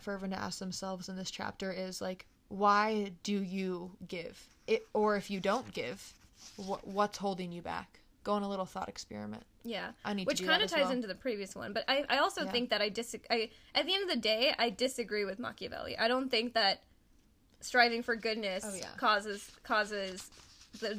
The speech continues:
Speaker 2: the ruin of man, you know?
Speaker 1: <laughs> Yeah, like, what?
Speaker 2: <laughs>
Speaker 1: Why would he think that?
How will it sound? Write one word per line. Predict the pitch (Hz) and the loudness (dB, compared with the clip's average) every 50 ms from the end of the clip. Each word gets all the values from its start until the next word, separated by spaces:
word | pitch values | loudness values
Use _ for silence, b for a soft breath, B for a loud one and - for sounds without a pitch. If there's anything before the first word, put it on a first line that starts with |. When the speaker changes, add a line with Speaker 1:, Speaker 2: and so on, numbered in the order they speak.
| 190 180 | -4 -4
Speaker 2:
the | 233 214 | -4 -4
ruin | 190 233 226 226 220 214 208 | -2 -2 -2 -2 -2 -2 -4
of | 185 196 | -4 -4
man, | 233 190 180 180 175 156 185 214 226 - | -4 -4 -2 -2 -4 -4 -6 -8 -12 -10
you | - 214 | -8 -4
know? | 214 208 202 254 254 - | -4 -2 -2 -4 -4 -6
Speaker 1:
<laughs> | - - - - | -8 -6 0 4
Yeah, | 320 277 | 4 4
like, | 214 208 190 - | 4 2 0 -2
what? | 185 170 160 160 - 277 330 392 427 - - 494 - - 494 523 - - | -6 -4 -2 -2 0 0 2 2 6 10 12 12 12 12 12 10 12 10
Speaker 2:
<laughs> | 311 311 - - - - - - - | 6 6 6 4 0 0 0 -2 4
Speaker 1:
Why | - 220 208 240 | 8 10 10 10
would | 294 359 381 | 10 8 4
he | 349 | 4
think | - - 285 311 - - | 2 0 -4 -4 -2 0
that? | 208 180 - - - | 0 0 0 0 -4